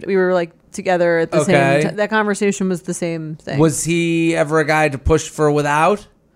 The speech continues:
Speaker 1: Um,
Speaker 2: Was he, uh,
Speaker 1: no,
Speaker 2: more
Speaker 1: he
Speaker 2: towards
Speaker 1: was
Speaker 2: me
Speaker 1: not.
Speaker 2: or towards
Speaker 1: No, he was more towards you. He
Speaker 2: Yeah.
Speaker 1: was never really trying to,
Speaker 2: I
Speaker 1: to do
Speaker 2: never
Speaker 1: that.
Speaker 2: got those not condoms guys.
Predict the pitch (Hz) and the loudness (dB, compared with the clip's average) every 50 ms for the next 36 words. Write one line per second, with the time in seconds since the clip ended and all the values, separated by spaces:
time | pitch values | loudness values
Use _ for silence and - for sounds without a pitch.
0 | _ _ _ _ _ _ _ _ _ _ _ _ _ _ _ _ - 214 208 202 | _ _ _ _ _ _ _ _ _ _ _ _ _ _ _ _ -6 -2 2 2
1 | 196 196 190 185 180 175 170 165 160 - - - _ _ _ _ - 143 143 139 | 2 2 2 0 -2 -4 -6 -8 -8 -10 -12 -16 _ _ _ _ -4 -4 -4 -2
2 | - 185 180 180 175 - 233 233 202 180 180 175 175 190 185 185 190 185 196 196 | 0 0 2 2 2 2 4 4 4 4 4 2 2 4 4 4 4 2 2 2
3 | 190 175 208 214 220 226 214 202 180 160 - - 156 175 170 170 208 208 202 190 | 4 4 4 2 2 2 2 2 0 0 -2 -2 0 2 2 2 2 2 2 2
4 | 190 196 202 202 196 185 208 208 202 190 196 202 185 180 160 180 165 156 - 165 | 2 2 2 0 0 0 0 0 0 0 0 0 0 0 0 0 0 0 0 -2
5 | 175 160 139 131 123 190 185 170 165 165 165 165 165 160 160 165 - 180 156 156 | 0 2 4 4 4 4 4 2 2 2 2 2 0 -2 -4 -4 -4 -4 -4 -4
6 | 151 156 160 - 170 151 156 156 - - - - - - - _ _ _ _ _ | -4 -6 -8 -8 -6 -4 -4 -4 -6 -6 -10 -10 -14 -18 -20 _ _ _ _ _
7 | _ _ _ _ _ _ _ - 143 151 156 156 160 165 175 165 180 185 180 180 | _ _ _ _ _ _ _ -6 -4 -2 0 0 0 0 0 2 2 2 2 2
8 | 170 156 160 165 165 160 156 151 147 127 143 139 135 131 123 - - 135 123 123 | 2 2 2 2 0 0 -2 -2 0 0 0 0 0 0 -2 -4 -2 0 0 0
9 | 120 117 113 113 104 101 107 101 95 85 85 - - - - | 0 -2 -4 -6 -8 -8 -10 -10 -12 -12 -16 -18 -20 -20 -20